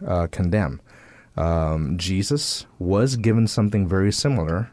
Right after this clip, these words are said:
not from the coconut tree, but from something else. Uh, it, he was given vinegar. And basically, vinegar is, uh, s-,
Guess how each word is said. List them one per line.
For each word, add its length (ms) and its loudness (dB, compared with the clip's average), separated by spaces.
not 180 0
from 140 0
the 80 0
coconut 400 0
tree, 240 0
but 160 -2
from 160 -2
something 320 -2
else. 260 -2
Uh, 160 0
it, 300 0
he 120 2
was 160 0
given 300 -2
vinegar. 480 -2
And 140 2
basically, 540 2
vinegar 500 2
is, 540 0
uh, 560 0
s-, 200 -8